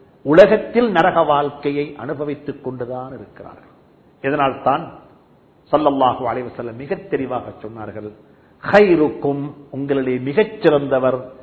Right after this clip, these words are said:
தந்த குடும்பத்தில் சிறந்தவன் என்ற பெயர் வாங்கிக் கொண்டவர்கள் மட்டும்தான். ஸல்லல்லாஹு அலைஹி வஸல்லம் எப்படி சொன்னார்கள்? "அன ஹைருக்கும் ஃபீ அஹ்லி", என்னுடைய குடும்பத்தில் நான் நல்லவன்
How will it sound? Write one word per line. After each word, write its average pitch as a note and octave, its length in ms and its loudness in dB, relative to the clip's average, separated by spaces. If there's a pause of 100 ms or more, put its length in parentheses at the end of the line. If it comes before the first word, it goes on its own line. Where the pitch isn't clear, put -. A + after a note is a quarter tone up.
(260)
தந்த B2 260 -6
குடும்பத்தில் D3 880 -6
சிறந்தவன் C3+ 680 -4
என்ற B2 300 -8
பெயர் C3+ 420 -8
வாங்கிக் B2+ 380 -10
கொண்டவர்கள் A#2 480 -10
மட்டும்தான். G2+ 680 -20 (1300)
ஸல்லல்லாஹு A3 500 8
அலைஹி E3+ 200 4
வஸல்லம் D#3 320 -6
எப்படி C#3+ 280 -8
சொன்னார்கள்? A#2+ 500 -10
"அன C#3 200 -2
ஹைருக்கும் C3 640 -6
ஃபீ - 0 -
அஹ்லி", G2+ 420 -14 (680)
என்னுடைய F3+ 400 2
குடும்பத்தில் G3 580 4
நான் D#3 220 2
நல்லவன் F#3 800 4